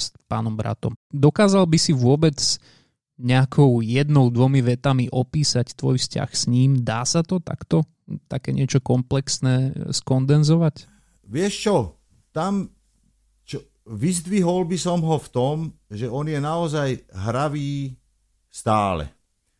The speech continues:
Speaker 2: Lebo na tých Vrbovských vetroch on robí tí preteky na húpacích konoch, streľba z poplašnej pištole a všetky títo kvázi srandy. A on je hravý stále vo svojom veku, už teraz má päťdesiatštyri.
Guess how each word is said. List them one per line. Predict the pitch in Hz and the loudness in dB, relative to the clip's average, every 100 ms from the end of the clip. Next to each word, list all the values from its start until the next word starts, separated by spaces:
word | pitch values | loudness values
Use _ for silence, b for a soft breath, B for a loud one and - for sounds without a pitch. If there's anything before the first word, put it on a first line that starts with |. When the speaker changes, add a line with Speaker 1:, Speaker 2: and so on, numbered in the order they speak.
| _ | _
Speaker 2:
Lebo | 98 117 | -8 -4
na | 156 180 | -2 -2
tých | 180 147 | -4 -4
Vrbovských | 160 160 143 - 113 | -4 -6 -8 -10 -6
vetroch | 120 117 143 131 - | -4 -4 -6 -6 -4
on | 127 131 | -2 0
robí | 127 113 107 | 0 -2 -4
tí | 107 | -6
preteky | 98 101 95 101 - | -4 -4 -4 -8 -6
na | 95 98 | -4 -2
húpacích | 101 98 95 101 - | -4 -6 -8 -10 -12
konoch, | 98 98 95 90 | -8 -4 -4 -6
streľba | - 101 107 104 | -10 -6 -4 -4
z | 98 | -6
poplašnej | - 95 - 95 - 95 87 | -6 -10 -8 -8 -8 -10 -10
pištole | 92 - - 95 | -12 -14 -10 -8
a | 90 | -8
všetky | 95 - 113 - | -10 -12 -12 -12
títo | 104 117 113 101 90 80 - | -10 -8 -4 -4 -4 -8 -14
kvázi | 95 95 113 117 107 95 80 | -8 -4 -4 -4 -4 -4 -8
srandy. | - - 90 95 110 147 175 - _ _ _ _ _ _ _ _ _ | -14 -10 -6 -4 -4 -4 -6 -10 _ _ _ _ _ _ _ _ _
A | 95 | -6
on | 113 185 | -2 0
je | 208 | 2
hravý | 156 135 185 208 165 - _ _ | 2 2 0 -2 -4 -8 _ _
stále | - - 156 190 185 | -14 -6 -2 -2 -2
vo | 123 131 | -2 -4
svojom | 160 156 139 113 | -4 -4 -2 -2
veku, | 139 - 117 | -4 -6 -8
už | - | -6
teraz | 120 117 | -4 -4
má | 101 90 | -4 -6
päťdesiatštyri. | 101 101 - 82 - - 120 151 | -4 -6 -6 -8 -10 -8 -6 -4